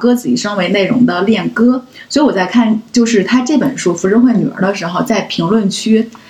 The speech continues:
确实看到好多人在提《恋歌》这本书。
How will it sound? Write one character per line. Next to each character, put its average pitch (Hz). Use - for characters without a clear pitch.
确 269
实 185
看 247
到 208
好 190
多 185
人 185
在 180
提 -
《恋 175
歌》 196
这 196
本 -
书。 -